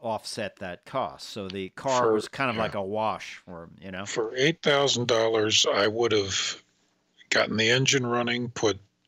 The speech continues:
Speaker 2: good tires and brakes on it, a roll bar, and a fuel cell. And I, I would pay a hundred bucks to go out to a racetracks and drive it.
Speaker 1: <laughs> Well, there's one
Speaker 2: Inst-
Speaker 1: way, one way to look
Speaker 2: instead
Speaker 1: at it.
Speaker 2: of making a simulator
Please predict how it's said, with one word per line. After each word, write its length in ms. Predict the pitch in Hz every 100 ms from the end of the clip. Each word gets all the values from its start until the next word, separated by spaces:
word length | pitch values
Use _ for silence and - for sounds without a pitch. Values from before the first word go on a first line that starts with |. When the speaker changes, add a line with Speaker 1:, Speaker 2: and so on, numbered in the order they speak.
| -
Speaker 2:
good 300 | - 127 117 107 - -
tires 480 | - 113 110 117 98
and 120 | 101
brakes 420 | 98 113 110 - -
on 180 | 104 101
it, 140 | 110 110 _ -
a 60 |
roll 320 | 95 104 120 117
bar, 520 | 104 104 104 101 - _ _ - - - - _ -
and 140 | 95
a 100 | 95
fuel 560 | 85 - 131 123 117 92 - _ _ _ _ _ _
cell. 680 | - - 101 80 82 90 - _ _ _ - - - _ _ _ -
And 180 | 101
I, 220 | 101 101 101 107 -
I 80 | 110
would 200 | 107 95
pay 180 | 117 110
a 80 | 107
hundred 300 | 123 123 110
bucks 320 | 110 110 -
to 80 | -
go 180 | 98 104
out 120 | 107
to 80 | 107
a 40 |
racetracks 760 | 90 104 120 - 107 92 104 98
and 80 | 87
drive 400 | 101 127 110 -
it. 140 | - - -
Speaker 1:
<laughs> 140 | 170 165 - - - - - 156 - - 143
Well, 220 | 160 247
there's 260 | 196 185 135
one 80 | 156
Speaker 2:
Inst- 180 | - 170
Speaker 1:
way, 560 | 143 - - - 160 -
one 240 | 156 202
way 100 | 151
to 40 | 110
look 60 |
Speaker 2:
instead 260 | - - -
Speaker 1:
at 60 | -
it. 80 |
Speaker 2:
of 120 | 107 131
making 380 | 143 143 143 -
a 60 |
simulator 1080 | 92 - - - 156 131 135 90 110 101